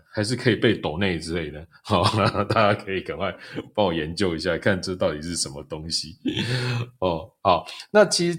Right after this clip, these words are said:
这一周呢，这一周我刚虽然没准备，不过头脑还是有，有一些事啊。这一周比较大的事情，国际上当然就是我们都知道土耳其的这个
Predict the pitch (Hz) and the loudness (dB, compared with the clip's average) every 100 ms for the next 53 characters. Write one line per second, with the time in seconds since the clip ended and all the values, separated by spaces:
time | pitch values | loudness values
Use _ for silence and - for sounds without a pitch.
0 | - - 175 180 - 165 170 156 143 135 | -4 2 2 2 4 4 4 4 2 0
1 | 139 151 151 143 135 135 101 117 120 131 | -2 0 0 2 2 2 0 2 2 0
2 | 170 - - _ _ - 147 123 123 98 | -4 -8 -8 _ _ 2 6 8 6 2
3 | 85 113 101 113 110 - - 104 87 85 | 2 2 4 2 2 -4 -4 -2 -2 -2
4 | 92 82 82 - 87 92 98 92 95 85 | -4 -6 -8 -10 -10 -4 -2 -2 -2 4
5 | 175 170 143 120 120 127 101 - 110 92 | 6 6 6 4 6 4 4 2 -2 -6
6 | 90 95 107 110 110 95 107 98 101 107 | -6 -4 -2 0 0 2 0 0 -2 -2
7 | 92 78 80 90 87 95 85 - _ _ | -4 -6 -4 -4 -2 -2 -2 -6 _ _
8 | - 139 110 - - 82 87 85 82 92 | 2 6 6 4 -6 -6 -6 -4 -4 -4
9 | 90 85 | -4 -6